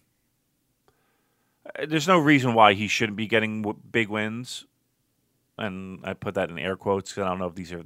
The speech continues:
necessarily big wins. Um, but yeah, I mean, I, I think he's an important piece of, of, of, of what New Japan is gonna do in two thousand twenty. Um,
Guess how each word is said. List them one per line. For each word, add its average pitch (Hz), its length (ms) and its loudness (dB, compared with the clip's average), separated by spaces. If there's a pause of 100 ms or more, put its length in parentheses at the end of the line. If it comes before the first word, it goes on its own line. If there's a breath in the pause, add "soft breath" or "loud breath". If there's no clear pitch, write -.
necessarily 90 600 -6 (340)
big 107 300 4
wins. 113 480 -4 (720 soft breath)
Um, 117 560 0 (1900)
but 202 120 -6
yeah, 196 180 -4 (180)
I 131 60 -16
mean, 127 400 -10
I, 127 80 -2
I 131 180 0
think 139 200 -8
he's 101 160 -8
an 95 60 -4
important 87 360 -4
piece 95 240 -8
of, 90 100 -8
of, 90 320 -8 (120)
of, 87 280 -8
of 87 460 -6
what 95 300 -6
New 98 160 -6
Japan 90 340 -4
is 87 100 -4
gonna 90 220 -4
do 87 280 -6
in 87 100 -10
two 95 160 -10
thousand 85 320 -4
twenty. 92 320 -10 (440 soft breath)
Um, 107 460 0